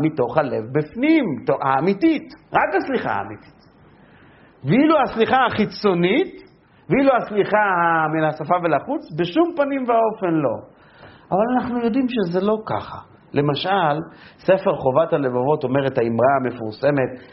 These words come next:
"אחרי המעשים נמשכים הלבבות". יש פעמים שאנחנו צריכים לעשות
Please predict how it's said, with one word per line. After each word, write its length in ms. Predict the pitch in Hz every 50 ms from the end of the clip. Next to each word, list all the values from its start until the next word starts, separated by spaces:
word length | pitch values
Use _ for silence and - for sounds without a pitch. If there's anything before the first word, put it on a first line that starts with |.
| - - -
"אחרי 480 | 120 117 - - 131 123 120 147 160 156
המעשים 720 | 147 139 127 127 123 117 113 113 - - - 147 131 120
נמשכים 540 | 117 113 110 104 - 110 - 117 113 107 107
הלבבות". 640 | 104 104 104 98 101 98 - - - - - _ - _ _ -
יש 260 | 143 151 - - -
פעמים 340 | 185 160 123 113 117 143 160 160
שאנחנו 440 | 156 151 143 120 135 147 147 151 143
צריכים 360 | - - 117 117 139 139 139
לעשות 280 | 127 113 110 - 147